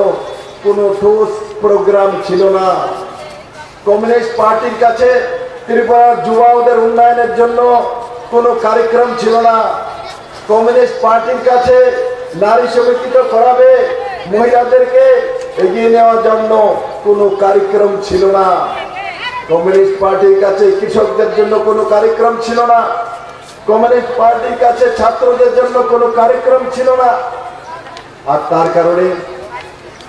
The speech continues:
রাজনৈতিক প্রতিহিংসা তৈরি করা, কংগ্রেস সিপিএম এর মধ্যে বিদ্বেষ তৈরি করে, একে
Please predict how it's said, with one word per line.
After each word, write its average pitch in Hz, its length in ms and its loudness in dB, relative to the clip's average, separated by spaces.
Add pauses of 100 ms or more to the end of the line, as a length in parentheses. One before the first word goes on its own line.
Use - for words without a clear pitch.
(380)
রাজনৈতিক 214 580 0 (140)
প্রতিহিংসা 233 720 -2 (120)
তৈরি 208 300 0
করা, 202 240 2 (580)
কংগ্রেস 202 480 2
সিপিএম 190 400 2
এর 190 160 0
মধ্যে 202 300 0 (580)
বিদ্বেষ 285 540 0 (160)
তৈরি 226 280 0
করে, 214 180 4 (460)
একে 240 180 0